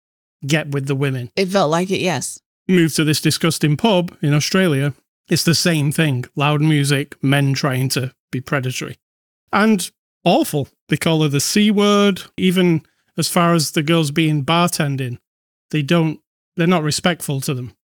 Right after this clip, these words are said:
Speaker 2: I think what we're explaining here, just, uh, like, repetitively, is exactly the feeling you get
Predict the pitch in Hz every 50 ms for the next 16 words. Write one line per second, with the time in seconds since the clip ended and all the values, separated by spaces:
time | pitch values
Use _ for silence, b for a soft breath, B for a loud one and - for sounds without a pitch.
0 | _ - 208 226 294 285 262 294 269 254 262 254 247 240 - - 202 196 180 -
1 | - - 233 240 240 233 226 208 196 196 180 175 165 165 165 127 156 180 190 180
2 | - - - - - - 196 - - - 190 190 190 175 160 - - - - -
3 | - _ _ _ 175 175 185 180 185 202 220 214 214 190 - 196 185 170 - 175
4 | 180 165 160 160 - - 196 180 160 151 151 - - - - - _ _ _ _
5 | - 165 143 143 175 196 185 185 - - 196 185 185 180 175 - - 185 180 185
6 | 180 175 175 175 160 160 165 180 170 156 147 156 -